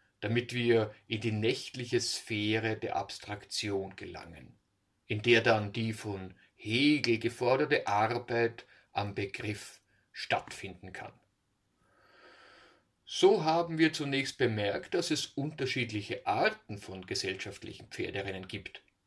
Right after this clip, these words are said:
Das Elementarste ist das Überlebenswettrennen. Um sich im Sein halten zu können, müssen wir die kontinuierliche Zufuhr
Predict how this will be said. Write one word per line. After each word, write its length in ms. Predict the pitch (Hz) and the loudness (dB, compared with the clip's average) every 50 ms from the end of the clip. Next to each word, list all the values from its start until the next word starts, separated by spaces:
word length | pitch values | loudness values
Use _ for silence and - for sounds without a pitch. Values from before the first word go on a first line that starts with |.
| _ _ _ _ _ - | _ _ _ _ _ -6
Das 380 | 117 107 - - - - - - | -4 -2 -2 -4 -6 -8 -4 -2
Elementarste 1080 | 120 110 104 95 95 95 92 90 - - - 87 90 95 104 110 123 123 - - - - | -2 0 0 -2 -4 -6 -10 -10 -12 -10 -6 0 0 2 2 0 -2 -6 -6 -6 -6 -4
ist 320 | - 104 104 - - - | -4 -4 -4 -4 -6 -6
das 400 | 104 98 98 - - - - - | -6 -6 -6 -6 -8 -10 -10 -8
Überlebenswettrennen. 2000 | - 113 104 110 110 104 101 110 123 131 - - 90 90 90 - - - - 90 87 98 95 - _ - - _ _ _ - - - 95 95 90 82 82 80 - _ _ _ _ _ _ _ _ _ _ _ _ _ | -6 -6 -4 -2 -4 -2 -2 -2 -2 -2 -4 -6 -10 -12 -10 -8 -8 -10 -10 -8 -6 -6 -6 -8 _ -18 -20 _ _ _ -18 -12 -8 -6 -6 -6 -6 -10 -14 -18 _ _ _ _ _ _ _ _ _ _ _ _ _
Um 120 | 156 185 | -6 -6
sich 260 | 185 - 185 175 - | -4 -4 -6 -4 -4
im 120 | 131 117 113 | -2 -2 -2
Sein 580 | - - 123 110 110 117 131 143 147 127 104 | 0 0 2 2 4 2 2 0 -2 -2 -4
halten 360 | 110 110 - - - - 156 - | -4 -4 -6 -6 -8 -10 -10 -6
zu 180 | - 123 - - | -6 -6 -8 -8
können, 540 | - - 127 123 117 120 123 127 127 - - - - - - _ | -6 -2 -2 0 0 0 -2 -2 -4 -6 -10 -16 -20 -20 -18 _
müssen 360 | - 131 139 - - 156 143 127 | -6 -4 -4 -4 -4 -6 -6 -6
wir 300 | 127 131 135 135 131 131 | -4 0 4 4 4 4
die 320 | 127 123 120 120 117 113 | 4 2 -2 -2 -4 -4
kontinuierliche 920 | - - 127 117 113 - 120 117 113 92 - 175 196 185 127 104 - 117 - | -4 -4 -4 -4 -2 -2 -2 -2 -2 -4 -4 -4 -4 -4 -4 -4 -6 -8 -6
Zufuhr 840 | - - 143 143 131 120 - - - 117 117 120 139 151 160 165 | -8 -8 -6 -6 -8 -8 -10 -10 -8 -6 -4 0 2 2 2 2